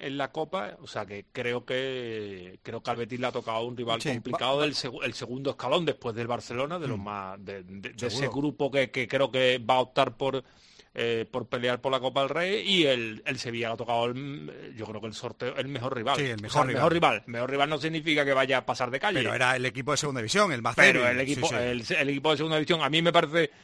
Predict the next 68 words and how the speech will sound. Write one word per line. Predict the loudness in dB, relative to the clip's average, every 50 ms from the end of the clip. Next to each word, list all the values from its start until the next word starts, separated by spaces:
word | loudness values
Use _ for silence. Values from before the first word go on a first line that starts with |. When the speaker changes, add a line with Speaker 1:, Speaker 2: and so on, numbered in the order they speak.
| -20 -16 -8
Speaker 1:
me | -2 -2 2
parece | 4 4 4 4 0
un | -2 0 2
buen | 2 2 4
equipo | 4 4 2 2 2 0
por | 0 2 2
lo | 4
que | 4 4
le, | 4 4 4 2 2 0
por | -2 -4 -4
lo | -4 -4
que | -4 -2
le | -2
he | -2
visto, | -2 -2 -4 0 0 0 0 0 -4 -16 -20 -20 -20 _ -6
tíos | -2 -2 0
muy | 0 0 -2 -2
fuertes, | -2 0 6 6 6 6 6 0 0 0 2 0 0 -2 -6 -20 -20 _ _ _ _ -8
y, | -4 -2 -2 -2 -4 -6
mm, | -4 -2 -2 -2 -4 -2
pero | -2 0 0 0 0 -2
es | -4
el | -6
equipo | -6 -8 -6 -6
de | -6 -6
segunda | -4 -4 -2 -2
división. | -4 -2 -4 -6 -6
Speaker 2:
Sí. | -8
Speaker 1:
O | -8
sea, | -6 -6 -6
Speaker 2:
Eh, |
Speaker 1:
ha | -6 -6 -8 -4
Speaker 2:
depende | -4 -2 2
Speaker 1:
tenido, | 2 2 2 6 6
Speaker 2:
también | 6 6 6 2 2
Speaker 1:
ha |
ten- | 0 -4 -4
Speaker 2:
si | -2 -2 -2 0
pone | 0 2 0 2 2
el | 0 0
equipo | 0 0 0 0 0 2
de | 4
la | 4 4
Liga. | 4 4 4 4
Hasta | 2 4 4
ahora | 2 2 4 4
no | 4 6
lo | 6
ha | 6 4
puesto | 2 0 0 0 -2
ni | -4 -4
siquiera | -4 -2 0 0 0
el, | 0 0 2
Speaker 1:
Claro, | 2 4
Speaker 2:
en | 4
la | 4 4
Speaker 1:
el | 4
otro | 2
día, | 2 2
Speaker 2:
eliminatoria | 4 4 4 2 2
ante | -2 0 -2
Speaker 1:
el | -2
otro | 0 2
día | 4 4
Speaker 2:
Osasuna. | 4 6 4
Speaker 1:
jugaron | 4 2 2
los | -2 -4
suplentes, | -4 -8 -4 -2 -2 -2 -2 -2